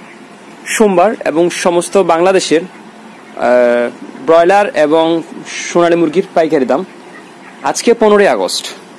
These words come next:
তো জানিয়ে রাখছি, আপনারা যেহেতু এখন বর্তমানে হাই রেট চলছে, গতকালকে আমাদের কুমিল্লায় যখন আমরা সেল করতে যাই তখন দেখি যে কিছুটা ডাউনের দিকে আছে market, আহ, অর্থাৎ দুই তিন টাকা কিন্তু already কমে গেছে। তো তারপরে যেখানে কয়েকজন পাইকারির কাছে phone করে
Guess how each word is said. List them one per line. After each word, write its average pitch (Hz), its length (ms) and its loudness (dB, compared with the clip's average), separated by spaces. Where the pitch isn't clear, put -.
তো 170 80 2
জানিয়ে 220 220 4
রাখছি, 262 380 2
আপনারা 190 580 2
যেহেতু 175 280 2
এখন 190 180 2
বর্তমানে 185 320 0
হাই 165 180 0
রেট 185 160 0
চলছে, 202 340 0
গতকালকে 175 380 2
আমাদের 196 280 2
কুমিল্লায় 202 400 2
যখন 190 220 0
আমরা 156 500 2
সেল - 460 -2
করতে 202 320 2
যাই 151 120 4
তখন 170 240 0
দেখি 180 160 4
যে 180 100 2
কিছুটা 240 460 2
ডাউনের 170 360 2
দিকে 165 220 2
আছে 151 200 0
market, 151 500 -2
আহ, 147 240 0
অর্থাৎ - 280 0
দুই 170 180 0
তিন 233 140 2
টাকা 214 160 4
কিন্তু 190 200 4
already 180 320 2
কমে 214 220 4
গেছে। 139 240 -2
তো 214 80 4
তারপরে 220 380 2
যেখানে 233 320 2
কয়েকজন 226 340 2
পাইকারির 233 380 2
কাছে 240 200 2
phone 220 240 2
করে 240 320 4